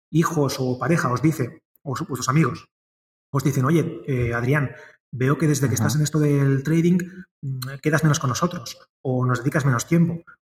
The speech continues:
Speaker 1: o no disfrutas tanto de jugar a baloncesto o a fútbol como antes hacías".
Speaker 2: Claro, claro.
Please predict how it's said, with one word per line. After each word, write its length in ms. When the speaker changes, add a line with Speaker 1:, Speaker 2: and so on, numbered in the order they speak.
Speaker 1:
o 680
no 120
disfrutas 380
tanto 220
de 140
jugar 340
a 180
baloncesto 500
o 80
a 40
fútbol 300
como 160
antes 160
hacías". 340
Speaker 2:
Claro, 320
claro. 240